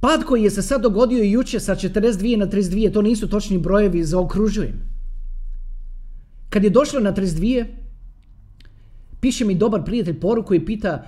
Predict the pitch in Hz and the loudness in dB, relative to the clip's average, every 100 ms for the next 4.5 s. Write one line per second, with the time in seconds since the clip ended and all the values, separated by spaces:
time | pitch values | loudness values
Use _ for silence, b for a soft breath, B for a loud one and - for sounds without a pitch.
0 | B - - 247 285 277 233 156 175 175 | B -16 -4 -2 -2 -2 -4 -2 -2 -2
1 | - 196 247 220 - 247 202 160 156 - | -2 -2 0 0 -2 -2 -2 -2 -6 -2
2 | 220 180 147 196 156 151 135 208 190 165 | 0 0 -2 -4 -4 -2 0 0 0 -2
3 | 147 B B 139 175 202 220 185 151 214 | -4 B B -2 0 2 2 -2 -6 -6
4 | 151 180 147 - - | -4 -4 -6 -8 -14